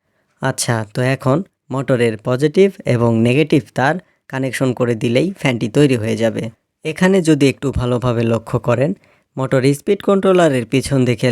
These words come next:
লেখা আছে এম প্লাস এবং এম মাইনাস। এম প্লাস যেটা, সেখানে মোটরের পজিটিভ তার লাগিয়ে দিতে হবে এবং এম মাইনাসে মোটরের নেগেটিভ তার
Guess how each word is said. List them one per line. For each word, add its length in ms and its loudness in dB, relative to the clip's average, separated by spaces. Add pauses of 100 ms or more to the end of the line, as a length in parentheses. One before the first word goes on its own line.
লেখা 260 -4 (100)
আছে 200 0 (460)
এম 240 -6
প্লাস 320 -2 (340)
এবং 180 -4 (220)
এম 100 0 (160)
মাইনাস। 380 -2 (480)
এম 220 -6
প্লাস 320 -2 (180)
যেটা, 240 0 (520)
সেখানে 460 0
মোটরের 520 -2 (160)
পজিটিভ 380 0 (120)
তার 160 0 (160)
লাগিয়ে 320 2
দিতে 320 -2
হবে 200 2 (380)
এবং 240 -2 (160)
এম 180 0 (100)
মাইনাসে 480 2 (360)
মোটরের 420 -2 (100)
নেগেটিভ 360 0 (140)
তার 160 -4